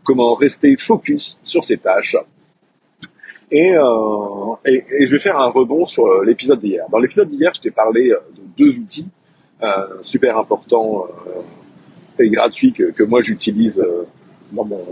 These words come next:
dans mon efficacité, euh, chaque jour, hein. Donc le premier outil, euh, c'était Notion, hein, ce, ce, ce logiciel, euh, no code, euh, portable et, et qui permet, euh, de faire plein de trucs avec plein de briques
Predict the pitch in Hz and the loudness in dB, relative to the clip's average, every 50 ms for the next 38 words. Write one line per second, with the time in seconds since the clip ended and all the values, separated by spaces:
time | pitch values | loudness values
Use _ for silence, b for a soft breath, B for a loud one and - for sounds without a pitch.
0 | 92 90 110 107 107 107 113 131 131 - - - 127 - - 117 107 - 117 113 | -6 -4 -2 -2 0 0 0 0 0 0 0 0 0 0 -2 -4 0 2 4 4
1 | 110 110 104 92 87 87 90 - - 110 101 101 - 151 190 202 139 113 113 101 | 6 4 4 2 0 -2 -6 -2 -2 -2 -2 0 0 0 0 0 -2 -4 -4 -4
2 | 95 - 101 - - 123 117 113 110 117 110 - - 120 120 113 98 85 - - | -6 -6 -4 -4 -2 0 2 2 2 0 0 -2 -2 0 2 2 2 0 -2 -6
3 | - - - 104 104 110 104 - - 135 165 170 123 113 113 - - 87 85 80 | -8 -6 -6 -6 -4 -4 -4 0 0 0 0 0 -2 -4 -4 -6 -6 -8 -8 -8
4 | - _ b b b b b b b _ - - 90 85 85 82 - 107 110 127 | -10 _ b b b b b b b _ -6 -2 -2 0 -2 0 2 4 4 4
5 | 127 113 120 - - - 123 127 131 117 95 90 98 113 139 143 127 - - 135 | 4 2 0 0 2 2 2 4 4 2 0 0 0 2 2 2 2 2 2 2
6 | 143 139 120 104 92 87 87 87 87 82 82 82 85 92 90 - - - _ - | 2 2 0 -2 -4 -4 -4 -4 -6 -6 -8 -8 -8 -8 -10 -10 -14 -16 _ -2
7 | 139 127 - - - 117 117 113 113 107 92 85 82 - - - 98 - - - | -2 -2 0 0 2 2 4 2 2 0 -2 -6 -10 -10 -12 -14 -12 -12 -6 0
8 | 120 107 98 101 107 110 110 113 110 95 87 87 - _ b b b b b _ | 0 0 0 0 -2 -4 -2 -2 -4 -4 -6 -10 -16 _ b b b b b _
9 | _ - - 131 120 - - 123 - - 147 147 139 135 - - 131 131 135 - | _ -4 -2 -2 -2 0 -2 -4 -2 0 0 0 0 -2 0 4 4 4 6 4
10 | - 98 87 90 - _ 123 127 123 117 - 113 139 170 170 - - | 2 0 -2 -2 -4 _ -2 -2 -2 -2 0 -2 -2 -2 -4 -10 -16